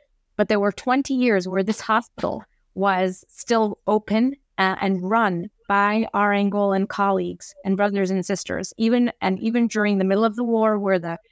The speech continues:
hospital was bombed, um, it was ransacked, but the community, uh, of providers there tried to keep it open, and they did. And it's one of the few mission hospitals that's left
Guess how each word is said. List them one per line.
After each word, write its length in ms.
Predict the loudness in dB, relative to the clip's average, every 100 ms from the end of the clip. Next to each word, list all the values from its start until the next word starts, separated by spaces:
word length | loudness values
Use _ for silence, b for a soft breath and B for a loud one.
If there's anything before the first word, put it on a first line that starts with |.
| _ _
hospital 400 | -4 -2 0 0
was 160 | 0 -2
bombed, 640 | 0 2 2 2 0 -2 _ _ _ -2
um, 260 | 0 2
it 60 | 0
was 180 | -4 -2
ransacked, 840 | 0 2 0 0 0 0 -2 -14 _ _ _
but 220 | -2 0 -2
the 280 | -2 0 -2
community, 640 | -2 2 2 2 2 -2 -4 _ _ _ _ _ _ -10 -2
uh, 400 | 2 2 2 0 -2
of 220 | -4 -2
providers 640 | -4 0 2 2 0 -2
there 220 | -2 -2
tried 360 | -4 0 0 0
to 80 | -4
keep 240 | -6 -6
it 80 | -4 -4
open, 380 | -4 -2 -2 -2
and 240 | -2 0
they 140 | 0 2
did. 300 | 2 0 -2
And 140 | -6
it's 160 | -6 0
one 140 | 0
of 80 | 0
the 80 | -4
few 240 | -2 2
mission 260 | 2 0 0
hospitals 540 | -2 -2 -2 -2 -2
that's 220 | -6 -2
left 360 | 0 0 -2